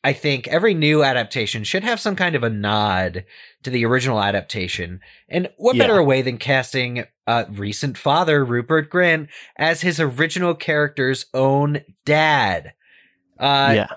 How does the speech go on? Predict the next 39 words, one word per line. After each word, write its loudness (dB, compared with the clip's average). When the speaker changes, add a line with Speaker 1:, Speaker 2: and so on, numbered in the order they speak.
Speaker 1:
also, 0
you 0
know, 0
Rupert's, -4
uh, 2
pretty -4
busy 0
right 2
now, 0
I 2
guess, 2
but, 0
you 0
know, -6
Arthur 2
appears 2
infrequently 0
enough 0
that 2
I 2
could -6
see -2
this -2
working. -2
And 2
I 0
could -2
see 0
Rupert 2
wanting -2
to -6
play 2
Arthur 0
Weasley. -2
I 2
could 0
also 2
see 0
Rupert 0